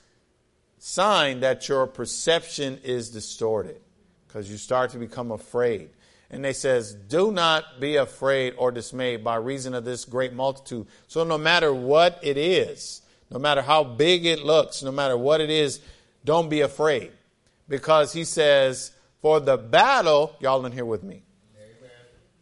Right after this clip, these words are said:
Speaker 1: "For the battle is not yours, but God's." And so no matter what it looks like, shift the battle. Position yourself to receive.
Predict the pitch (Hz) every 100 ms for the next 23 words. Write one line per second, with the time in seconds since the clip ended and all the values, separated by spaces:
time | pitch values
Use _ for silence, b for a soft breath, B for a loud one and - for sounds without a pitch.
0 | _ _ _ _ _ _ _ _ _ _
1 | _ 147 151 135 113 104 185 311 277 190
2 | 165 - - - 165 160 135 123 147 180
3 | 175 165 160 - _ _ - 113 226 285
4 | 180 147 139 143 156 - - _ _ _
5 | _ _ _ _ _ _ 123 151 123 151
6 | 127 95 - - - - _ _ _ _
7 | _ _ - 156 160 175 170 170 175 156
8 | 151 208 285 208 240 - - 151 143 180
9 | - _ _ - - 190 190 - 151 165
10 | 165 151 - _ _ _ _ _ _ _
11 | 107 _ _ _ _ _ _ _ _ _
12 | 151 127 139 226 - 190 170 156 143 -
13 | 170 139 135 - 139 127 - 180 156 -